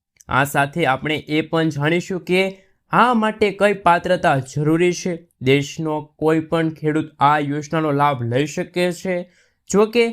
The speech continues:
તે માટે યોજના સંબંધિત પાત્રતા પૂર્ણ કરવી જરૂરી છે.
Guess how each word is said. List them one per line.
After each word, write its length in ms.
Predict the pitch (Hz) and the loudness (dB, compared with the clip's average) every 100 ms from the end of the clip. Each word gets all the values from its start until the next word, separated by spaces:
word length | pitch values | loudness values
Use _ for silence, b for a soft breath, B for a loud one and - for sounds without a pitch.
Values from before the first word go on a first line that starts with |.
| 233 _ | -8 _
તે 160 | 202 233 | 2 2
માટે 360 | 233 220 208 220 | 4 -2 0 0
યોજના 440 | 175 180 - 240 | 0 -2 0 -2
સંબંધિત 600 | 233 208 185 208 208 214 | 0 -2 2 2 0 -2
પાત્રતા 680 | 190 156 175 185 202 190 151 | 0 2 2 2 0 2 2
પૂર્ણ 520 | 147 180 220 247 254 | 0 2 2 4 0
કરવી 400 | 240 180 175 170 | 2 2 2 0
જરૂરી 460 | 143 147 165 180 190 | 0 0 2 2 0
છે. 200 | 208 | -2